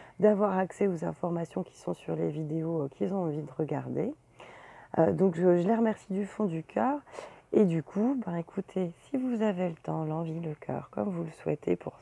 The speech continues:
certains, euh, ou simplement de communiquer sur le sujet pour que ça puisse se faire, je vais vous mettre un lien où apparemment, là-dedans, vous pourrez choisir,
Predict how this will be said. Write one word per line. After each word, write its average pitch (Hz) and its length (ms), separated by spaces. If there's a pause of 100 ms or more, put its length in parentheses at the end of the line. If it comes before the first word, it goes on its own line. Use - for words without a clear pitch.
certains, 170 540 (540)
euh, 165 220
ou 151 80
simplement 185 480
de 190 80
communiquer 165 600
sur 165 240
le 143 140
sujet 151 440
pour - 240
que 147 120
ça 151 200
puisse - 420
se - 80
faire, 202 540 (340)
je - 120
vais 202 100
vous 190 140
mettre 208 360
un 170 140
lien 175 260
où 196 160
apparemment, 156 720 (280)
là-dedans, 165 300
vous 185 140
pourrez 175 320
choisir, 160 580